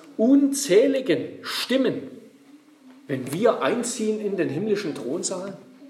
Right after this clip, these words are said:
Wenn endlich alle Auserwählten vor Gott stehen werden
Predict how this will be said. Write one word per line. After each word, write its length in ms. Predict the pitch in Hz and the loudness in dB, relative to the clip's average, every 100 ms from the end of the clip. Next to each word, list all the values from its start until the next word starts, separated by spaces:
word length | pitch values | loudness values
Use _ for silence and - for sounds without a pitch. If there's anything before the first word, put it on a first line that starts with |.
| - _ _ _ - | -20 _ _ _ -16
Wenn 240 | - 139 - | -4 -2 2
endlich 580 | 208 220 220 - - - | 0 2 -2 -4 -6 2
alle 380 | 156 240 226 | 4 4 2
Auserwählten 800 | 165 233 - 190 147 208 247 233 | 2 0 0 0 4 4 4 0
vor 320 | 156 185 196 208 | -4 2 2 2
Gott 240 | 226 - | -2 -4
stehen 380 | - 165 240 214 | -2 -2 2 4
werden 340 | 202 214 220 | 4 2 -4